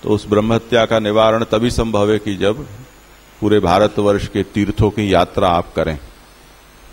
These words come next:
तो तीर्थ यात्रा से पाप नष्ट होते हैं, ये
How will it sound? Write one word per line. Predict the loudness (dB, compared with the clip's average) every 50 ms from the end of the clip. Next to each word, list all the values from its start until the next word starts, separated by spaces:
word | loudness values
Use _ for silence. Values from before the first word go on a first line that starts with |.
| -20 -20 -20 -20 -20 -20 -20 -20 -18 -12 -12
तो | -12
तीर्थ | -6 -2 0 0 0 0 0
यात्रा | 0 2 2 2 0 0 0 2 4 4 2 0 -2 -6 -14 -20 -20 -20 -20 -20 -20 -20
से | -14 -4 -2 0 0 0
पाप | 0 0 0 2 2 0 0
नष्ट | 0 0 0 0 0 -2 -2
होते | -2 -2 -2 -2 -2 -2
हैं, | -2 -2 -4 -4 -6 -6 -8 -12 -14 -16 -18 -20 -20 -20 -20 -20 -20 -20 -20 -20 -20 -20 -20 -20 -20 -20 -20 -20 -16 -10
ये | -6 -2 0 2 2 0 -2 -6